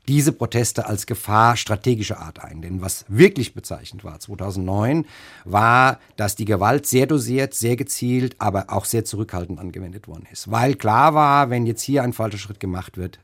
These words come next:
stürzt das Regime. Hier ist es klar, dass mit extrem viel Gewalt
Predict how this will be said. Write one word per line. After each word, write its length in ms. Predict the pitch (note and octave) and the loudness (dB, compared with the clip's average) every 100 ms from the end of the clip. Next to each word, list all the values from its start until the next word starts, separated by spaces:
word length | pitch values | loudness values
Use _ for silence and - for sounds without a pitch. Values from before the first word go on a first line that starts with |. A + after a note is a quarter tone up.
| _ | _
stürzt 480 | - - A#2+ A2 - | -16 0 2 2 -2
das 160 | - - | -14 -16
Regime. 280 | C#2+ A2 - | -18 -20 -6
Hier 240 | C3 E3 | 4 4
ist 140 | F#3 D#3+ | 4 0
es 180 | C#3+ - - - - - | -2 -4 -16 -20 -20 -2
klar, 440 | A2 A2+ C#3+ D#3 | 2 6 6 4
dass 320 | A#2 G#2+ - | 2 -4 -4
mit 180 | A2 G2+ | -8 -6
extrem 640 | - C3+ - - B2 E3 G3 | -2 0 0 2 6 6 4
viel 220 | E3 C#3+ | 0 -4
Gewalt 480 | A2 E2 F2+ A2+ | -4 -6 -10 -12